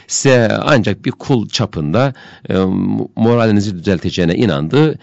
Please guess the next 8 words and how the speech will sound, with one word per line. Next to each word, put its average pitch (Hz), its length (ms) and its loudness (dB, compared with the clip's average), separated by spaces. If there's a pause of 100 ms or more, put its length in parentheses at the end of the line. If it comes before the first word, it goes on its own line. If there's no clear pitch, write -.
(160)
güzel 139 220 0
konuşmalar, 82 640 -6
örnekler, 107 720 -2 (280)
e, 107 120 0
güzel 101 320 -2
terapiler 113 500 -2
uygular 156 480 4
ama 101 340 2